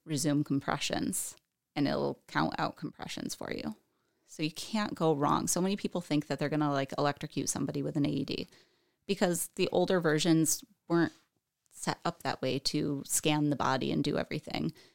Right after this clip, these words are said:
The ones now are, though. And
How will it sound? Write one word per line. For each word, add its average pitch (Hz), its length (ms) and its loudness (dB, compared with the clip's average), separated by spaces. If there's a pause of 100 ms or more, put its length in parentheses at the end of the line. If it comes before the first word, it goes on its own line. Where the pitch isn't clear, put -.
(260)
The 160 80 2
ones 156 320 4
now 147 240 6
are, 139 240 0
though. - 300 -4 (600)
And - 480 0